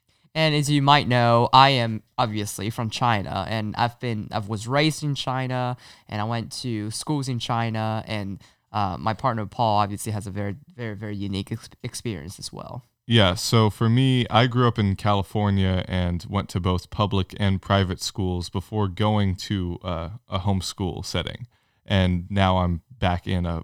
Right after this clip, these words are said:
Speaker 2: private school with Jimmy.
Speaker 1: So first, I wanna give everyone a rundown of, uh, the education system that I went through. So I first,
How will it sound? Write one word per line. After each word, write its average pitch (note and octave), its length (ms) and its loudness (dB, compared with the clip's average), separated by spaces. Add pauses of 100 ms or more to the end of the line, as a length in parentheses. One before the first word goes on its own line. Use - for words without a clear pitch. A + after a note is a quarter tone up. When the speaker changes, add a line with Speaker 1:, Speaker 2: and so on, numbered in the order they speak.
Speaker 2:
private - 340 -4
school - 360 -14 (440)
with G2+ 240 0
Jimmy. F#2+ 360 -2 (1500)
Speaker 1:
So - 160 -2
first, F3+ 340 2
I E3 40 0
wanna A3 180 2
give F#3+ 160 0
everyone D#3 320 4
a A#2+ 80 2
rundown A2 580 2
of, G2+ 240 -6 (460)
uh, G2+ 120 -2
the G2 160 -2
education A#2+ 600 -2
system G#2 380 -8
that G2+ 100 -2
I G#2 80 0
went G2+ 280 -6
through. - 340 -14 (520)
So D3+ 480 0
I D3 300 4
first, - 560 -4